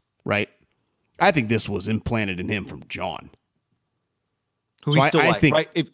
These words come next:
Speaker 2: if, if, uh, he, he still wants John Gruden to be his coach.
Speaker 1: One hundred percent.
Speaker 2: Think about that.
Speaker 1: Like, John Gruden is suing the league, but he's really suing the thirty-one teams.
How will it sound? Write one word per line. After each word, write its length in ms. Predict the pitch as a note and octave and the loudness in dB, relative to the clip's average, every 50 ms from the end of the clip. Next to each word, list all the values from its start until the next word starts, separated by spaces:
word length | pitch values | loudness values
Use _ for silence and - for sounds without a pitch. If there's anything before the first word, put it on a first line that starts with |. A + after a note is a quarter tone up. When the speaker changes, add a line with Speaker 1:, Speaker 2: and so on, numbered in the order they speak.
| _ _ - | _ _ -8
Speaker 2:
if, 100 | D#3+ - - - | -8 -6 -2 -2
if, 120 | D#3+ C#3+ - - - - - | -2 -2 -2 -8 -18 -14 -10
uh, 100 | - C#3 - _ | -8 -8 -8 _
he, 200 | - D3 D#3 D#3+ - _ _ _ _ _ _ _ _ _ _ _ _ _ _ _ _ _ _ _ _ _ - | -10 -10 -10 -12 -12 _ _ _ _ _ _ _ _ _ _ _ _ _ _ _ _ _ _ _ _ _ -12
he 140 | - D3 C#3 | -8 -4 2
still 160 | - A3 F#3 | 4 6 6
wants 160 | D3+ A#2+ - | 6 6 6
John 120 | C#3+ B2 A2 | 4 4 4
Gruden 140 | A2+ B2+ A#2 | 6 6 6
to 60 | G#2+ | 6
be 60 | F#2+ | 4
his 100 | G2 - | 2 0
coach. 460 | - - D#3+ - - - - - - - - - - - - - - - - - - _ _ _ _ _ _ _ _ | 0 0 0 0 0 -4 -10 -18 -20 -20 -20 -20 -20 -20 -20 -20 -20 -20 -20 -20 -20 _ _ _ _ _ _ _ _
Speaker 1:
One 300 | E3 D#3+ F#3+ A3+ A#3+ A#3+ | -12 -4 2 4 4 4
hundred 440 | C#4 C4+ D#4+ C4+ C4+ C#4+ B3 G3+ - | 2 2 0 0 0 -2 -4 -4 -4
percent. 360 | G#3+ F#3+ - - - G#4 G4+ | -4 -4 -4 -2 0 2 2
Speaker 2:
Think 60 | F#4 | 4
about 200 | B2 A#2 G2+ - | 4 2 0 2
that. 300 | - D#3+ C#3+ - - - _ _ _ - - _ _ _ _ _ _ _ _ _ _ - | 2 0 0 0 -4 -12 _ _ _ -20 -20 _ _ _ _ _ _ _ _ _ _ -2
Speaker 1:
Like, 160 | E3+ E3+ C#3 | -2 0 2
John 280 | C3 F#3 A3 B3+ B3 | 4 4 4 4 4
Gruden 280 | G#3+ A#3+ B3 B3 A3 A3 | 2 2 2 4 4 4
is 100 | F#3 D3 | 4 4
suing 380 | - - - F#3+ G3 G3 F#3+ F3+ | 2 2 4 6 6 6 6 6
the 100 | E3+ D#3 | 6 6
league, 260 | D#3+ E3+ F3 D#3 C#3+ | 8 6 6 6 4
but 80 | D#3 | 4
he's 120 | D3+ C3+ C3+ | 2 4 4
really 180 | E3 F3 D#3+ | 6 6 6
suing 360 | C3 - - C#3 C3+ B2+ A#2 G#2+ | 6 4 4 4 4 4 2 0
the 60 | F#2+ | -4
thirty-one 600 | - - - A#2+ A2 G2+ F#2+ F2+ F2+ F2 E2+ E2+ | -6 -4 -2 -2 -2 -2 -4 -6 -8 -8 -8 -10
teams. 340 | - F2+ D2 D#2 - - | -10 -10 -12 -12 -14 -18